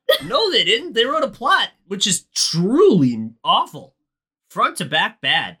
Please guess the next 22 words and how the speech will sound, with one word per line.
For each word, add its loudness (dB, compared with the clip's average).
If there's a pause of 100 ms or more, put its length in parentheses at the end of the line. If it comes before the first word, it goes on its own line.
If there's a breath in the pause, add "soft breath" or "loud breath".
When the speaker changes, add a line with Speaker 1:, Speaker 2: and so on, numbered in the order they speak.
(400)
Speaker 2:
So, -2 (260)
Atreyu, 0 (1300)
the -6
hero 4
of 0
the -4
novel, -2 (1500)
has -2
to 0
then 0
go 2 (1040)
all 0
by 0
himself, 0
no -2
provisions, -2
no 0
nothing, -2 (580)
on -4
his 0
horse 0
Artax, -4